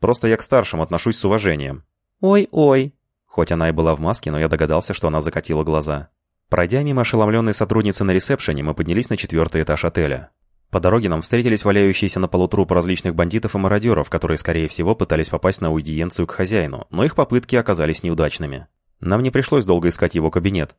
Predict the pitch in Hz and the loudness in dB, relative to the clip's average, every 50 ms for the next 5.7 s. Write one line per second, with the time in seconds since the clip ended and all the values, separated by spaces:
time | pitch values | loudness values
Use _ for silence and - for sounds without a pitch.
0 | _ _ - - - 90 87 90 - - 95 85 101 123 123 98 80 76 76 - | _ _ -6 -4 -2 0 0 0 0 0 0 2 2 2 2 2 2 2 0 2
1 | 85 82 82 82 92 87 82 - - 85 80 - 85 76 78 85 90 113 113 92 | 2 0 2 2 0 -2 -2 0 0 0 0 0 0 -2 0 0 0 2 2 2
2 | 95 104 110 113 98 - - 80 76 - 78 87 107 - 139 - - 107 90 87 | 2 2 4 2 2 2 0 -4 -2 -2 0 0 0 0 -2 -2 -2 -2 -2 -2
3 | 78 - - - 80 78 76 76 - - - 80 71 67 65 - _ _ _ _ | -2 -4 -2 0 0 0 0 -4 -8 -6 -4 -4 -4 -4 -6 -8 _ _ _ _
4 | _ _ _ 90 85 87 104 127 160 160 - - 92 82 78 82 82 82 - _ | _ _ _ -8 -4 0 2 2 2 0 0 0 0 0 0 -2 -6 -8 -8 _
5 | _ - 76 76 78 90 104 - - 76 71 65 - | _ -6 -4 -2 0 0 -2 -2 -4 -6 -6 -6 -10